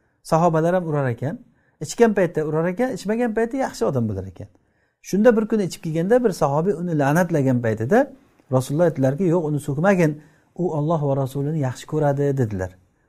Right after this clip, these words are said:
Qarang, ichib keladigan odam, lekin Alloh va Rasulini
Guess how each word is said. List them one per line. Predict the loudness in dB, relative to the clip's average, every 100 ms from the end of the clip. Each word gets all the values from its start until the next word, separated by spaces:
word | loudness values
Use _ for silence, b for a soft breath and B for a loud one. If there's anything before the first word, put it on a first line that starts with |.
| _
Qarang, | 0 0 -2 -8
ichib | -12 0
keladigan | 4 4 4 2 2
odam, | 4 6 4 0 -2
lekin | 0 0
Alloh | 0 0 2 2
va | 0
Rasulini | 0 0 0 0